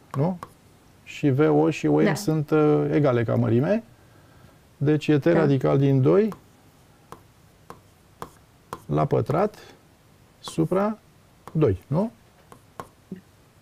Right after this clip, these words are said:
Speaker 1: Deci este nouă. Ce mai avem în egalitate? De trei ori volumul. De trei ori volumul, pe V parcă l-am calculat, nu?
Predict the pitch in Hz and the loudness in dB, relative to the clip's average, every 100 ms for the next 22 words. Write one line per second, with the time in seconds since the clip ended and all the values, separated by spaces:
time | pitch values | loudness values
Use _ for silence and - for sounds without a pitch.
0 | - _ - - - - _ 135 147 170 | -20 _ -20 -20 -20 -20 _ -2 0 0
1 | 156 185 185 123 104 - - _ _ _ | -2 0 0 0 -2 -10 -20 _ _ _
2 | _ - - 185 170 151 131 143 127 127 | _ -20 -4 0 2 2 2 2 2 2
3 | 123 120 110 117 - - - - - 131 | 0 0 0 -4 -6 -12 -18 -20 -8 0
4 | 151 147 185 190 175 180 180 107 110 - | 0 2 4 4 4 4 4 2 -2 -12
5 | _ _ _ _ _ _ _ _ - 123 | _ _ _ _ _ _ _ _ -8 -4
6 | 127 131 151 147 135 117 117 113 139 190 | -2 0 0 2 0 0 0 0 0 -2
7 | 226 - - _ _ _ _ _ - 147 | -6 -12 -20 _ _ _ _ _ -2 0
8 | 165 175 175 160 165 160 160 151 175 147 | 0 0 -2 0 0 0 -2 -2 0 0
9 | - - 160 | -2 -2 -2